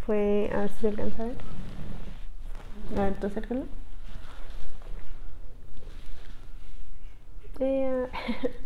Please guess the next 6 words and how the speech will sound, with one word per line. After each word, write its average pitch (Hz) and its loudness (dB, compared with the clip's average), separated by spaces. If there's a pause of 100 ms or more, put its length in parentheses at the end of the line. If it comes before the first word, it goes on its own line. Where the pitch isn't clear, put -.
(1500)
Más, 220 6 (160)
ahí, 226 6
ahí, 247 6
ahí. 240 10 (2500)
Ahí 202 -2
está. - -6